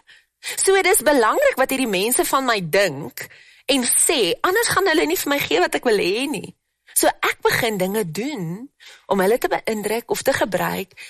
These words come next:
dat ek kan kry wat ek wil hê. En ek kan kom op 'n plek waar ek so behep is met my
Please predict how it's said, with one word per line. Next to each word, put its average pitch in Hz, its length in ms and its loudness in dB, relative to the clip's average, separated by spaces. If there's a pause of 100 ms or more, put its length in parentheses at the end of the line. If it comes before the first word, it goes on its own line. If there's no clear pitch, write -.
(280)
dat 285 240 0
ek - 160 -4
kan 240 180 -6
kry 175 280 -4
wat 208 100 -8
ek 208 160 -4
wil 190 80 2
hê. 190 320 -4 (1700)
En 214 160 -4
ek - 80 -10
kan 247 160 0
kom 339 240 0
op - 80 -4
'n - 240 -2
plek - 720 -4 (560)
waar - 80 -2
ek - 80 -6
so 381 160 0
behep 214 640 -2
is - 580 -6
met 180 140 -2
my 185 80 0